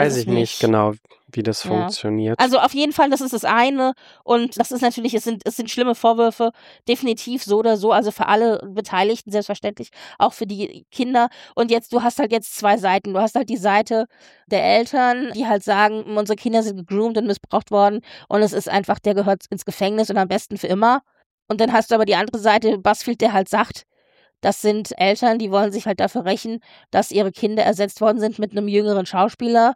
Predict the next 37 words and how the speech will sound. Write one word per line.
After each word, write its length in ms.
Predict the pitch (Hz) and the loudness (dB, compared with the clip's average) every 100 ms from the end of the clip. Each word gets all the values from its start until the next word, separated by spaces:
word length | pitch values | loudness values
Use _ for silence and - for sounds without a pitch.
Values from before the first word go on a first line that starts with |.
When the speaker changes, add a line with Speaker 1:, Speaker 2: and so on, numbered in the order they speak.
| - _ _ _ | -4 _ _ _
Speaker 2:
und 180 | 208 190 | -6 -4
eben, 480 | 214 208 208 202 156 | -2 -2 -2 -6 0
dass 160 | 220 | 0
die 120 | - 208 | 2 -2
jetzt 120 | 196 | 0
eben 220 | 208 208 | -4 -2
nicht 140 | 196 | -2
mehr 100 | 220 | 0
am 100 | 185 | 0
Set 220 | - 202 - | 0 -2 0
sind 260 | 226 240 - - - | -2 -2 -8 -20 -10
und 140 | - 196 | -6 -4
die 100 | 208 | 2
wollen 200 | 196 208 | 2 4
halt 120 | 202 | 2
einfach 260 | 185 220 - | 0 0 -2
versuchen, 400 | 254 196 226 208 | -2 -2 -2 -4
so 100 | 208 | -2
viel 160 | 208 | -2
Geld 380 | 175 185 220 - 185 | 2 2 2 -2 -2
rauszuerpressen 1160 | 196 202 - - 226 - 202 - - 202 - 226 | 2 2 0 -8 -10 -2 -2 -2 -2 -2 -2 -2
aus 180 | - - | -2 0
der 120 | 190 | -4
Situation 460 | 196 208 - 196 | 0 -2 0 -2
wie 80 | 196 | 0
möglich 380 | 190 202 214 233 - - - | 0 0 0 -2 -6 -20 -6
und 140 | 208 | -2
nichts 160 | 208 - | -2 0
davon 320 | 226 - 202 | 0 2 -2
ist 120 | 202 | -2
auch 120 | 185 | -4
nur 160 | 202 - | -4 -4
annähernd 500 | 185 202 202 202 170 | -2 0 0 0 -4
wahr. 340 | 170 165 147 - _ | -4 -4 -4 -8 _
So. 300 | - 165 151 | -6 -4 -2
Speaker 1:
Hm. 420 | 127 120 107 107 - _ _ | 0 0 -2 -8 -18 _ _
Speaker 2:
Ja, 380 | 240 240 233 196 | 0 4 4 2